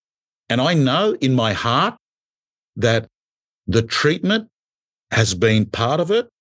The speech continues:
but I've done my bit too, Steve. I've done my bit. I'm talking about a guy that's transformed himself mentally, physically, spiritually, right? I'm talking about a guy,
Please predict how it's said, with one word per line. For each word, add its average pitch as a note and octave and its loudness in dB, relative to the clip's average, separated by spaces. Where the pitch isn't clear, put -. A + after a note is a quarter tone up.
but A2 -2
I've C#3 -2
done D#3 2
my B2 0
bit A#2 -2
too, D#3 -2
Steve. F#2+ 0
I've C3 -4
done D3+ 0
my D3 0
bit. A2 -4
I'm C3 0
talking D#3+ 0
about A#2+ -2
a G#2+ 0
guy A#2 0
that's A#2 -2
transformed B2+ 0
himself A#2+ -2
mentally, D3+ 0
physically, C#3 -2
spiritually, A#2 -2
right? B2 -2
I'm B2 2
talking A#2+ 0
about A#2 0
a G2+ -2
guy, A2+ 0